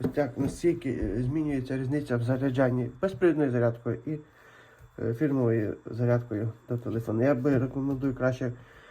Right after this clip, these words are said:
купляти оригінальну, краще переплатити за оригінальну зарядку, там, тих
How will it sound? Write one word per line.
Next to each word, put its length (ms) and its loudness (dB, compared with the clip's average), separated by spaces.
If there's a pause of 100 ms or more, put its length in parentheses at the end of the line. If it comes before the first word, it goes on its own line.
(140)
купляти 380 -2
оригінальну, 760 2 (280)
краще 340 2
переплатити 880 0 (800)
за 320 0 (520)
оригінальну 680 2
зарядку, 600 -2 (260)
там, 200 -4
тих 200 -2